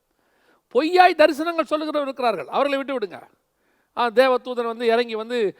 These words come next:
எனக்கு அதை கொடுத்தான், இதை கொடுத்தான், டிஃபன் சாப்பிட்டான், ஆ, லஞ்ச் சாப்பிட்டான்", அதை விட்டுருங்க.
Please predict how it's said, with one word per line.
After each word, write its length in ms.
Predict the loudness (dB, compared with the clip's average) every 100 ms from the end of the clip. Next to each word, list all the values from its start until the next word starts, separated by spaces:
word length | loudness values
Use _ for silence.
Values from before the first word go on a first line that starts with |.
| _
எனக்கு 240 | -8 -2
அதை 180 | 0 -2
கொடுத்தான், 300 | -6 -6 -4
இதை 180 | -4 -6
கொடுத்தான், 320 | -8 -6 -6
டிஃபன் 280 | -6 -12 -8
சாப்பிட்டான், 460 | -8 -6 -8 -8 -12 _ -8
ஆ, 80 |
லஞ்ச் 260 | 0 0 0 -4
சாப்பிட்டான்", 360 | -4 -2 -4
அதை 240 | -2 -4 -4
விட்டுருங்க. 320 | -10 -18